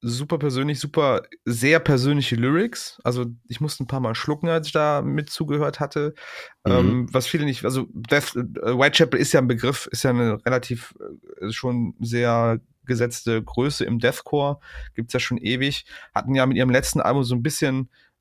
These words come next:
Speaker 1: ähm, Disku-, zu Diskussionen geführt, weil das zum ersten Mal mit Clean-Gesang quasi war und was man ja im
Speaker 2: Mhm.
Speaker 1: Deathcore überhaupt nicht machen sollte. Ist ja böse, böse, böse.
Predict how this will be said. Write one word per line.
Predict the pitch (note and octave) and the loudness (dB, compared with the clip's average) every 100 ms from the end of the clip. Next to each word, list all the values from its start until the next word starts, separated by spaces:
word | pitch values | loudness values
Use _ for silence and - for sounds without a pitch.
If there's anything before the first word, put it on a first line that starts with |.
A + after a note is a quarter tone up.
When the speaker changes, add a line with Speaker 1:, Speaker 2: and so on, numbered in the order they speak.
| - | -4
Speaker 1:
ähm, | A2+ A#2+ A#2 A#2 A#2+ - | 0 2 2 0 -4 -8
Disku-, | C3 C3+ A#2+ | -6 -2 -4
zu | - B2+ | -4 -4
Diskussionen | C3 - C3 A#2+ D#3 | -4 -4 -2 0 0
geführt, | D3+ - C#3 | -2 -2 0
weil | A#2 | 2
das | A#2+ A#2+ | 2 0
zum | - | 0
ersten | G2 C#3+ - | 0 0 0
Mal | C3 | 2
mit | A#2+ A2+ - | 2 0 -2
Clean-Gesang | C#3 D#3+ D#3+ C#3+ D3 | -2 0 2 0 0
quasi | D3 C#3 C3+ C#3 | 2 2 2 0
war | B2+ C#3 C#3+ - | 0 0 -2 -4
und | G2 | -4
was | A2+ - | -4 -2
man | A2 | 0
ja | A2 | 2
im | G2 F#2 | 2 2
Speaker 2:
Mhm. | |
Speaker 1:
Deathcore | A2 A2+ A2+ | 0 -2 -4
überhaupt | A2 A#2+ | -4 -2
nicht | A#2 | -2
machen | G#2+ G#2+ G#2 | -2 -2 0
sollte. | G#2+ A2+ C#3+ _ - - - | 0 0 -2 _ -20 -20 -18
Ist | - | -4
ja | A2 | -2
böse, | A2+ C#3+ A#2 | 2 2 4
böse, | A2 G2+ | 0 -2
böse. | G2 G#2+ A2 D3 | -2 -2 -2 -4